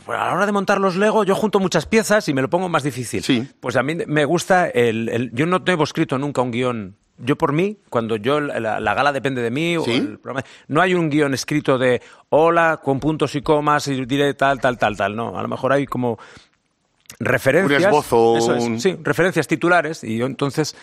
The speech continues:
Speaker 1: con el resto de la información que tengo, ya voy un poco hi-, hilando. Hombre, tampoco es un salto al vacío.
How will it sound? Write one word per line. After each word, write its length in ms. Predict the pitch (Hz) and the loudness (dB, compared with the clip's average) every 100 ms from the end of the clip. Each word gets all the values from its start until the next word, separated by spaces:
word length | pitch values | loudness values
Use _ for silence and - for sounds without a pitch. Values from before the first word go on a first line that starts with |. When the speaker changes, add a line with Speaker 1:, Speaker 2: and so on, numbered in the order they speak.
| - | -6
Speaker 1:
con 160 | 131 120 | -2 -2
el 120 | 113 | 0
resto 260 | 151 143 151 | -2 2 2
de 60 | |
la 60 | 147 | 2
información 440 | 139 139 135 143 | 0 -2 -2 -4
que 100 | 139 | -4
tengo, 260 | 135 143 147 | -4 -2 0
ya 280 | 117 117 - | 0 -2 -6
voy 280 | 120 120 120 | -2 -2 -2
un 100 | 113 | -4
poco 500 | 113 120 110 95 87 - - - - | -4 -2 -2 -2 -6 -12 -20 -18 -8
hi-, 220 | 113 117 | -8 -6
hilando. 380 | 117 123 120 87 | -2 0 -2 -4
Hombre, 280 | - 98 107 | -4 -2 -2
tampoco 380 | - 76 85 98 | -6 -10 -8 -8
es 80 | |
un 80 | 110 | -6
salto 240 | 104 98 101 | -6 -4 -2
al 60 | |
vacío. 420 | 95 87 120 82 | -4 -4 -6 -6